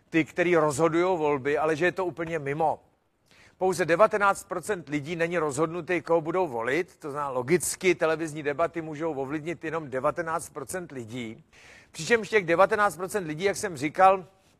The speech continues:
je vyššího věku, nižších příjmů a ještě jich dost by-, eh, bydlí jako na Moravě.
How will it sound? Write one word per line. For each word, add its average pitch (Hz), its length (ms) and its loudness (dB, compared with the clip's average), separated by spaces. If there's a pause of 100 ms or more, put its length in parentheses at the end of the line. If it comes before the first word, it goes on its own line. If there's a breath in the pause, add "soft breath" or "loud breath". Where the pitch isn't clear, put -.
(540)
je 127 120 -10
vyššího 175 400 -2
věku, 127 320 -6
nižších 165 340 -10
příjmů 151 420 -6
a 156 120 2 (300 loud breath)
ještě 165 240 -2
jich 165 80 2
dost 135 200 -2
by-, 123 240 -6
eh, 156 220 -8
bydlí 131 300 -8
jako 147 220 -6
na 127 120 -6
Moravě. 165 600 4